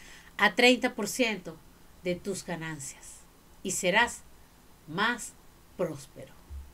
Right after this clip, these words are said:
Son los cuatro principios. Dijimos que lo íbamos a dar en la otra clase, pero bueno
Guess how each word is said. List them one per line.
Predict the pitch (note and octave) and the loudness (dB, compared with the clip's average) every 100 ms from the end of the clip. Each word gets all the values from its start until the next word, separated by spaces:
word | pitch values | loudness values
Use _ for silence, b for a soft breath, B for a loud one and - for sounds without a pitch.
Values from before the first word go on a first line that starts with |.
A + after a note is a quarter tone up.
| - - | -20 -12
Son | G#3 | -8
los | F#3+ F3 | -6 -2
cuatro | B3+ C4 C#4 | 2 2 0
principios. | A3+ F#3+ - G3 F3+ C3+ - B B | -2 -6 -4 -6 -6 -8 -8 B B
Dijimos | - A3 G4+ | 2 4 6
que | F#4 | 6
lo | C4 | 6
íbamos | D4 D#4+ | 6 6
a | |
dar | A#3+ | 4
en | A3+ | 6
la | C#4 | 4
otra | C4 C4 | 2 2
clase, | C4+ B3 - | 4 2 0
pero | F#3 | -2
bueno | F#3 G3 - | 0 0 -2